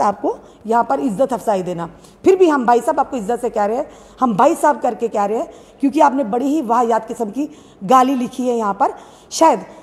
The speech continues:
आप अपनी माँ बहन को घर में ही गालियाँ देते होंगे, तभी आप कहते हैं ना, charity begins at the home, जो आप लोग घर में करते हैं वही आप बाहर आकर करते हैं। फिर भी सर, आपने दिमाग का इलाज कराइए और कोशिश कीजिए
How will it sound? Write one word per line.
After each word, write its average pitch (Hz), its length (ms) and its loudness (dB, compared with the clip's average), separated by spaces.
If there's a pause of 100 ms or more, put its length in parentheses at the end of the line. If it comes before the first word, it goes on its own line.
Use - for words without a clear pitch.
(180)
आप 254 160 2
अपनी 254 220 -2
माँ 233 260 2
बहन 233 180 -2
को 247 100 0
घर 214 160 0
में 220 120 -2
ही 214 80 -2
गालियाँ 202 320 0
देते 196 240 -2
होंगे, 254 180 -2
तभी 349 280 4
आप 311 240 4
कहते 294 200 -4
हैं 370 100 0
ना, - 60 -10
charity 349 340 -2
begins 302 300 -2
at 254 160 0
the 208 140 0
home, 185 180 -6 (420)
जो 233 100 -2
आप 233 180 2
लोग 262 140 -2
घर 240 160 -2
में 294 140 -4
करते 302 280 -2
हैं 302 60 -6
वही 262 160 -6
आप 214 100 -4
बाहर 190 260 -4
आकर 180 260 -6
करते 185 260 -8
हैं। 330 120 -8 (320)
फिर 262 120 0
भी 320 240 0 (300)
सर, 330 120 4
आपने 247 280 0
दिमाग 208 320 -2
का 226 80 -2
इलाज 208 280 -2
कराइए 214 340 -2
और 277 160 0
कोशिश 339 360 -2
कीजिए 254 400 -4